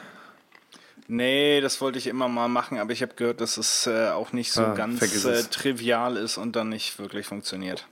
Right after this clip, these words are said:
Speaker 2: Das musst du dauernd troubleshooten, das Ding.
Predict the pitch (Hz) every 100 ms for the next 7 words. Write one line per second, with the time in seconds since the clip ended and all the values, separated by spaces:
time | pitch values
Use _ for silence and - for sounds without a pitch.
0 | _ - 117 - - - 120 120 - 113
1 | 107 107 - - 110 110 107 - - 101
2 | 107 - 113 101 107 98 - -